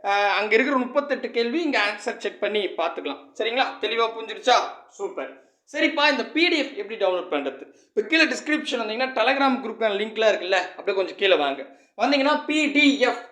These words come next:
பி டி எஃப் அப்படின்னு எழுதிருக்கும், அதை கிளிக் பண்ணா நம்ம வெப்சைட் போகும். நம்ம வெப்சைட் போனா ஒண்ணும் இருக்காதுங்க.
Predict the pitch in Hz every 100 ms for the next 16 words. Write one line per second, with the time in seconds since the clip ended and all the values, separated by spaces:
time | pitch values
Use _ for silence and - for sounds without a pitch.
0 | _ - 277 302 294 - 285 277 240 240
1 | - - 180 214 214 190 160 135 - _
2 | _ - 202 208 302 302 262 277 233 175
3 | - 202 190 151 131 - _ - 214 233
4 | 240 311 311 262 262 240 277 262 214 180
5 | 175